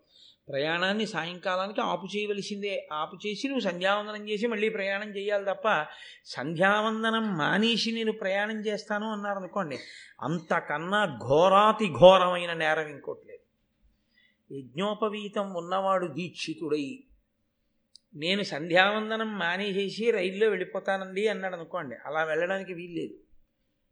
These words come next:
ఇంకా నేను యథార్థం చెప్పవలసి వస్తే, ఇది అయ్యప్ప స్వామి దేవాలయం కాబట్టి నేను చెప్తున్నాను,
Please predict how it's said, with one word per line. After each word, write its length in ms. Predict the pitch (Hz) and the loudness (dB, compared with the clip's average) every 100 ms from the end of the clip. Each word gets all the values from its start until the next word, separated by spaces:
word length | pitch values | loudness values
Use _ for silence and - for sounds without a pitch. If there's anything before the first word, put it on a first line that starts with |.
| - | -20
ఇంకా 360 | 156 156 190 196 | -18 -4 0 0
నేను 200 | 202 190 | -2 -4
యథార్థం 560 | 170 170 180 127 175 | -2 0 0 0 -2
చెప్పవలసి 500 | 180 160 151 156 135 | -2 -4 -4 -4 -8
వస్తే, 560 | 127 - 127 147 151 - | -12 -8 -2 0 0 -4
ఇది 180 | 147 160 | -10 -6
అయ్యప్ప 400 | 156 190 208 214 | -4 -4 -4 -4
స్వామి 340 | 202 190 185 | -4 -6 -6
దేవాలయం 580 | 170 170 180 196 190 180 | -4 -2 0 0 -2 -6
కాబట్టి 360 | 175 170 165 180 | -8 -8 -10 -12
నేను 140 | 175 | -12
చెప్తున్నాను, 720 | 151 143 180 175 135 160 240 | -12 -10 -8 -6 -6 -6 -8